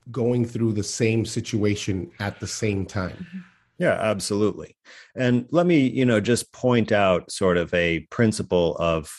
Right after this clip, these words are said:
Speaker 3: uh, science and logic and reasoning that applies to this, because a lot of people really get confused about these issues. But there's one aspect of, uh, you know, scientific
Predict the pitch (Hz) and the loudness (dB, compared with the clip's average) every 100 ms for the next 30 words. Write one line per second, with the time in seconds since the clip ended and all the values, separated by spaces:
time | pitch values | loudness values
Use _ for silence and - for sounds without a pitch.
0 | - - 82 - 98 92 87 85 - 85 | -10 -4 -2 -2 0 2 2 -2 -4 -4
1 | 82 85 85 80 82 73 82 104 104 - | -2 0 0 -2 -6 -6 0 2 2 0
2 | 85 85 80 78 - 113 117 113 - 85 | -2 0 0 -2 0 2 4 2 -2 -6
3 | 78 - 85 - 92 104 120 117 98 113 | -6 -6 -6 -4 -2 2 4 4 0 -2
4 | - 107 92 98 98 90 90 87 - 85 | -2 -2 -2 -2 -2 -2 -2 -4 -6 -12
5 | - - 110 107 90 85 85 85 82 85 | -8 -2 0 0 -2 -4 -2 -2 -4 -2
6 | 135 160 - - - - - - - - | -2 -2 -6 -10 -14 -16 -20 -20 -20 -8
7 | - 120 107 123 110 123 143 185 180 117 | -2 0 2 2 2 2 4 4 2 0
8 | 117 - 110 104 - - _ 104 98 92 | 0 2 2 2 -2 -20 _ 0 0 0
9 | - - 104 101 95 92 - 113 101 95 | -4 -8 -4 0 0 0 -2 -2 0 0
10 | - 104 98 90 101 92 90 | 0 0 0 0 -2 -2 -6